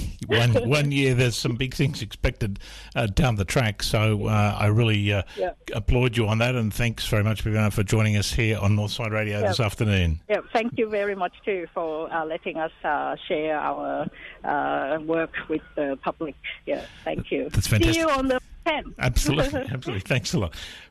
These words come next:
Speaker 1: Northside Radio, F M ninety-nine point three. Bibiana Chan, what a great story. That's the Community Flower Studio.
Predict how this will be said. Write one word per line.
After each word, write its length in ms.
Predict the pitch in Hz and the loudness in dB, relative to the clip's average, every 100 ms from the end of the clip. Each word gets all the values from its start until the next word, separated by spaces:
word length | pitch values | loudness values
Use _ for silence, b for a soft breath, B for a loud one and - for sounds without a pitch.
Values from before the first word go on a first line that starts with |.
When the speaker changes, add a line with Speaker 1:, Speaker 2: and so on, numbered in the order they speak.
| 311 B B B | -16 B B B
Speaker 1:
Northside 260 | 147 143 143 | -2 0 0
Radio, 280 | 117 110 107 | 0 0 0
F 140 | 120 | 2
M 160 | 131 117 | 0 0
ninety-nine 380 | 113 117 113 110 | -2 -2 -4 -4
point 160 | 113 | -6
three. 240 | - 120 98 | -4 -4 -4
Bibiana 380 | 104 123 113 | -4 -2 -2
Chan, 200 | 104 127 113 | -2 -2 0
what 100 | 110 | 0
a 40 | |
great 200 | 120 113 | 0 -2
story. 300 | - 120 107 | 0 0 2
That's 200 | 110 104 | 0 -4
the 100 | 120 | -4
Community 440 | - 113 120 113 | -2 -2 -2 -2
Flower 340 | 101 123 113 107 | -2 0 2 2
Studio. 560 | - 127 120 98 107 | 2 0 2 4 2